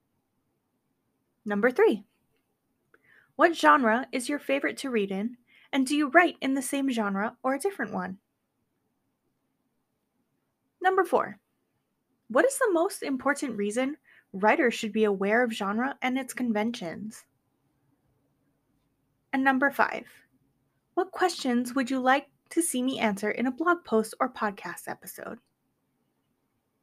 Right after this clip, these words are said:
Leave your answers in the comment section for this episode. Thank you so much for listening to this episode.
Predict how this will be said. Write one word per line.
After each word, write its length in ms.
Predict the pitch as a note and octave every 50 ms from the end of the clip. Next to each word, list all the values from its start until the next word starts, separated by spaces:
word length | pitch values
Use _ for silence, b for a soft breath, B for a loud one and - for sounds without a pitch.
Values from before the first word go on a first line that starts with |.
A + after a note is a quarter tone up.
| _ _ _ _ _ _ _ _ -
Leave 140 | E4 E4+
your 100 | F#4 E4+
answers 400 | C4 A#3 A3+ - A#3+ A#3+ A#3+ A#3+ - - -
in 60 | D4+
the 60 | E4
comment 320 | - - D4 D#4 C4+ G#3 -
section 440 | - - A3 - A#3 A#3 C4 B3 - _
for 100 | - D4
this 160 | D#4 E4+ E4+
episode. 460 | G#4 G4+ G4+ B3 - G3+ F#3 F#3 - - _ _ _ _ _ _ _ _ _ _ _ _ _ _ _ _ _ _ _ _ _ _ _ _ _ _ _ _ _ _ _ _ _ _ _ _ _ _ _ _ _ _ _ _ _ _ _ _ _ _ _ _ _ _ _ _ _ _ _ _ _ _ _ _ _ _ _ _ _ _ _ _ _ _ _ _ _ _ _ _ -
Thank 300 | C4+ C4 D4 - - -
you 80 | G#3 G3+
so 400 | - - - - A#3+ A#3 C4 C#4+
much 360 | C4+ A3+ A#3 B3+ D4 - -
for 160 | - - G#3
listening 400 | G3 G#3 A3 A3 - C4+ C4 C4
to 60 | -
this 240 | C#4+ C#4+ D4 C#4+ -
episode. 540 | A#3+ G#3+ - G3 - - F#3+ F#3 F3+ F#3